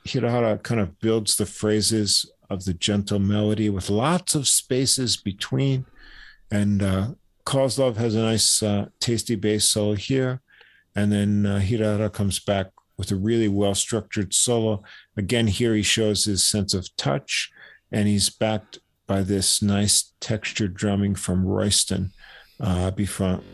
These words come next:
you know, before he comes back to the melody. And, uh, he shows here, uh, really nice taste. One thing Hirahara, despite his technique and, uh, kind of creativity, he never overplays.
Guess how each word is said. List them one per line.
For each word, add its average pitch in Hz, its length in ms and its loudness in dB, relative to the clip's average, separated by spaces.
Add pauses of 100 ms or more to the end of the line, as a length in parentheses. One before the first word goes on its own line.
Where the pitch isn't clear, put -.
(240)
you 104 80 0
know, 92 100 2
before 95 300 -2
he 92 60 0
comes 92 300 -2
back 90 220 -2
to 95 100 -8
the 92 100 0
melody. 92 640 0
And, 92 360 -2
uh, 101 120 -2
he 107 120 0
shows 117 320 2
here, 151 280 0 (920)
uh, 107 280 2
really 143 260 2
nice 117 300 2
taste. - 420 0
One 139 220 -2
thing 139 160 0
Hirahara, 120 580 2 (300)
despite 131 500 -2
his 117 160 0
technique 123 680 -2
and, 104 500 2
uh, - 400 -2 (1400)
kind 120 160 0
of 101 120 -2
creativity, 120 600 0
he 113 80 2
never 147 300 2
overplays. 107 840 -2